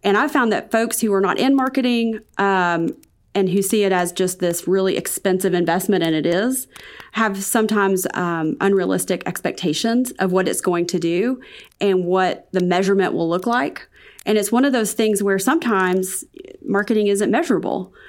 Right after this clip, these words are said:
Mm-hmm. But if you don't do it, you're gonna feel it. If you don't do marketing, you will feel it. Um, and if you do it, sometimes you feel like you're just not getting traction because it's very difficult to, to, to see that, but it's there.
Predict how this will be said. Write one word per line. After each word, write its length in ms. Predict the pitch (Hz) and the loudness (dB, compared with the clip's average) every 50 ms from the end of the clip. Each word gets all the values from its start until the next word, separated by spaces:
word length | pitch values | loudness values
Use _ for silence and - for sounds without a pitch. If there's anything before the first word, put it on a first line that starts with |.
| - - 196 | -20 -18 -18
Mm-hmm. 180 | 185 180 170 170 | -18 -18 -4 0
But 180 | 214 208 202 | 0 2 2
if 140 | 220 202 202 | 0 0 0
you 80 | 214 226 | 2 2
don't 180 | 262 277 254 | 2 2 2
do 160 | 214 262 294 294 | 2 2 2 2
it, 80 | 240 | 0
you're 140 | - 202 202 | 0 0 0
gonna 120 | 214 196 | 0 0
feel 260 | 196 - 262 254 226 208 | 0 0 0 0 0 0
it. 220 | 196 - - - - - _ _ _ _ _ - - _ _ _ _ | -2 -4 -8 -14 -20 -20 _ _ _ _ _ -20 -20 _ _ _ _
If 120 | 196 196 | -4 -2
you 80 | 202 190 | -2 0
don't 360 | 180 - 226 220 240 240 214 | 2 4 4 4 4 2 2
do 140 | 208 240 233 | 2 2 2
marketing, 400 | 226 214 208 208 226 208 196 190 | 4 2 2 0 0 0 2 2
you 140 | 196 208 196 | 2 0 0
will 80 | - | -2
feel 340 | 247 - - 214 202 175 139 | -4 -4 -2 -2 0 0 0
it. 240 | 107 - - - - - - - - 147 - - - - | -2 -4 -6 -10 -14 -20 -20 -20 -20 -20 -20 -18 -6 -2
Um, 480 | 208 202 196 190 185 180 180 175 - - | 0 2 2 2 2 2 0 0 -2 0
and 160 | - 220 226 220 | 0 2 2 2
if 200 | 214 208 202 214 | 0 0 -2 -2
you 100 | 208 196 | -2 0
do 240 | 185 269 359 349 | 2 2 2 2
it, 320 | 247 220 233 233 - - - _ _ | 2 0 -2 -4 -6 -10 -20 _ _
sometimes 540 | - - - 269 285 294 277 254 240 208 220 | -4 0 0 2 2 2 2 2 2 0 -2
you 80 | 226 | -2
feel 180 | - - 233 233 | -2 -2 0 0
like 440 | 226 214 214 208 202 196 - - - | 0 0 0 0 -2 -4 -6 -12 -16
you're 300 | - - - 190 214 214 | -10 -8 -4 -2 0 0
just 160 | 196 226 - 226 | 0 0 0 2
not 120 | 202 190 | 2 2
getting 200 | 208 202 196 185 | 2 2 2 2
traction 600 | 185 - 202 190 180 - - - 185 - - 202 | 0 0 -2 -2 -2 -2 -4 -4 -4 -2 -2 -2
because 360 | 185 180 185 - 190 180 180 190 | -2 -4 -2 -2 -2 -2 0 0
it's 420 | 190 180 - - - - - - _ _ _ _ _ | -2 -2 -2 -6 -8 -8 -8 -12 _ _ _ _ _
very 220 | - 190 185 185 185 | -2 0 0 2 0
difficult 680 | 180 175 175 180 175 - 180 170 160 151 - - _ - | -2 -2 -4 -6 -6 -4 -4 -2 -2 -4 -6 -8 _ -8
to, 360 | - - 165 156 151 - - - _ | -4 -2 -2 -2 -2 -4 -6 -8 _
to, 120 | - 180 180 - - - - _ _ | -4 -4 -2 -4 -8 -10 -14 _ _
to 100 | - 180 | -8 -6
see 240 | 175 - - 202 180 | -6 -2 -2 -2 0
that, 320 | - - 95 98 - - - | 0 0 0 -2 -2 -4 -4
but 120 | 185 175 | -2 -2
it's 160 | 185 196 196 - | -2 -2 -2 -2
there. 420 | 240 269 285 202 - - - - | -2 0 0 0 -2 -4 -6 -8